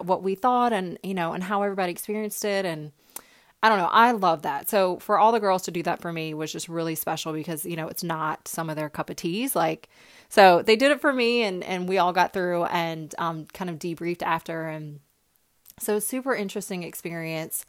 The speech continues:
I found it for me personally, I don't know that I would do it again inside of a building. Um, you know, afterwards I was saying that I was kind of up front, so I was closest to the bowls.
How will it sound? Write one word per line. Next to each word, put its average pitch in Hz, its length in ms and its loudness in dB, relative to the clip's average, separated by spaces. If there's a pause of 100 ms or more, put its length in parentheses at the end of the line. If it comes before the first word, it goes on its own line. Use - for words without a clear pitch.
(380)
I 277 260 8
found 269 300 2
it 226 100 -4
for 202 140 -2
me 190 180 -4
personally, 185 720 -2
I 180 140 -2
don't 202 320 0
know 208 160 0
that 190 80 0
I 190 60 2
would 170 140 -4
do 170 120 -4
it 165 80 -6
again 160 480 -4
inside 180 560 -2
of 156 80 -10
a 165 60 -6
building. 233 560 -6 (560)
Um, 165 720 6 (920)
you 196 120 0
know, 180 180 4
afterwards 196 640 4
I 165 60 2
was 165 160 -4
saying 202 460 -2
that 160 760 -2 (260)
I 202 140 12
was 226 140 4
kind 247 180 2
of 214 100 0
up 196 200 4
front, 185 320 0
so 196 80 -4
I - 20 -4
was 165 100 -8
closest 208 500 -4
to 202 120 -6
the 170 120 -6 (260)
bowls. 160 640 0